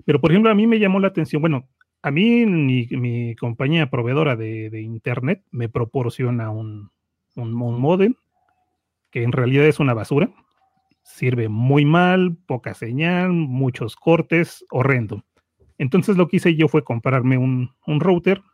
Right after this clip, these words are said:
desde ahí lo conecto y es básicamente de donde obtengo el, el, el internet inalámbrico para mis, mis diversas cosas. Eh,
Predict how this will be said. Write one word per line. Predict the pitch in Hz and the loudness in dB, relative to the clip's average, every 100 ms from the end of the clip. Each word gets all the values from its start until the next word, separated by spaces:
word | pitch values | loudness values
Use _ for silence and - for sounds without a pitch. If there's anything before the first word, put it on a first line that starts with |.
| _ | _
desde | 107 101 | -16 -14
ahí | 107 | -12
lo | 107 113 | -12 -4
conecto | 156 160 165 160 | 0 0 0 0
y | 127 104 | 0 -4
es | 104 _ | -10 _
básicamente | 117 - - 123 117 117 135 131 - _ _ _ _ _ _ | -8 -8 -10 -8 -6 -4 -2 -4 -6 _ _ _ _ _ _
de | 135 | 2
donde | 131 131 123 | 4 2 0
obtengo | - 131 131 123 | 0 0 2 2
el, | 113 117 170 | 0 -6 -6
el, | 113 113 | -6 -4
el | 151 131 | -2 2
internet | 139 123 135 147 160 - | 2 2 2 2 0 0
inalámbrico | 131 127 139 135 131 143 | 0 2 2 0 -2 -6
para | 131 117 107 | -8 -8 -8
mis, | 110 107 - _ _ _ | -10 -10 -14 _ _ _
mis | 135 117 | -6 -6
diversas | 123 123 123 107 - | -4 -6 -8 -12 -16
cosas. | - 113 117 _ _ _ _ _ _ _ _ _ _ - | -18 -16 -18 _ _ _ _ _ _ _ _ _ _ -2
Eh, | 165 151 151 143 143 139 139 | 2 4 2 2 2 2 0